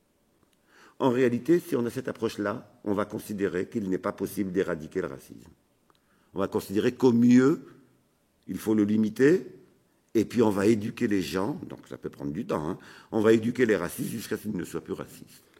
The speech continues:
Les matérialistes vont conclure à toute autre chose. Il faut organiser la société de manière égalitaire entre hommes et femmes,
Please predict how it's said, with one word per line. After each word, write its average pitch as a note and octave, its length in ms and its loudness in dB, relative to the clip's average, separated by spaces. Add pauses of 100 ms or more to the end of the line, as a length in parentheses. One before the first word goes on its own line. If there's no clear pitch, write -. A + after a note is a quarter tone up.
Les A2+ 120 0
matérialistes G2+ 500 -2
vont E3 140 -4
conclure - 360 -4
à D3 60 0
toute - 180 -6
autre - 200 0
chose. A#2+ 360 -6 (1200)
Il A#3+ 180 6
faut G3+ 260 8
organiser D3 500 8
la A#2+ 80 4
société - 760 -2 (1160)
de G#2+ 120 2
manière C3 380 8
égalitaire G#2+ 520 2
entre F#2+ 200 -4
hommes F#2 120 2
et D#2 60 -2
femmes, F#2+ 360 -2